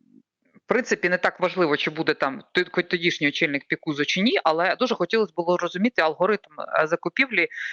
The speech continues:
який, е, працював в аос, і чому звідти постійно витікає інформація. Е, і чому, я-, і як розглядаються пропозиції різних компаній, і яка логіка при перегляді,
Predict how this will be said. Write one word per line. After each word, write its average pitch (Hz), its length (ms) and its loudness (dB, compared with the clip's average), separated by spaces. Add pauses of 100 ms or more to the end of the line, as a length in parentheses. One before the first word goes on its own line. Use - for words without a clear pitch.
(180)
який, 202 460 2
е, 147 280 2
працював 160 540 -2
в 147 140 -8
аос, 135 540 -2
і 165 200 2
чому 196 240 2
звідти 175 280 -2
постійно 175 440 -2
витікає 147 440 0
інформація. 139 680 -6 (880)
Е, 131 220 2
і 139 100 -2
чому, 175 260 2
я-, 170 160 2
і 165 140 -6
як 190 200 0
розглядаються 165 760 0
пропозиції 151 680 -2
різних 147 340 -2
компаній, - 540 -4 (420)
і 156 60 2
яка 170 200 2
логіка 160 400 0
при - 140 -8
перегляді, 131 640 -2